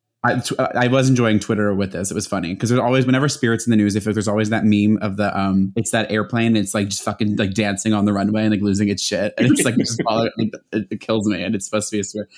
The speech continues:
Speaker 1: I do follow one gay who's the flight attendant. Shocking. And, um, they work for Spirit, and they're like, "Please don't ask me any more questions on my Instagram story about this merger." I was like, "Bitch, no one's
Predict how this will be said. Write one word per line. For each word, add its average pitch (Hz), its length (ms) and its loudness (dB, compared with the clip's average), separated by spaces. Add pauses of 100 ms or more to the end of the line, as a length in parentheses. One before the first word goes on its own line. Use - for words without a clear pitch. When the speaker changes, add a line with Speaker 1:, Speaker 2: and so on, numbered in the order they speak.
(160)
Speaker 1:
I 123 100 0
do 147 160 4
follow 120 340 0
one 107 240 4
gay 104 280 0
who's 107 180 0
the 98 60 -4
flight 104 220 -4
attendant. 110 360 -2
Shocking. 104 440 -4 (360)
And, 110 460 2
um, 104 560 0
they 107 560 0 (200)
work 110 220 0
for 107 100 -2
Spirit, 110 320 0
and 104 80 2
they're 104 60 2
like, 98 140 -2
"Please 135 260 4
don't 120 160 2
ask 120 260 0
me 120 80 4
any 113 120 4
more 110 160 4
questions 110 440 -2
on 107 100 2
my 104 80 2
Instagram 101 420 -2
story 107 240 -2
about 101 260 -2
this - 160 -4
merger." 104 400 2
I 107 60 0
was 113 80 0
like, 131 140 -2
"Bitch, 190 260 2
no 202 160 4
one's 415 240 0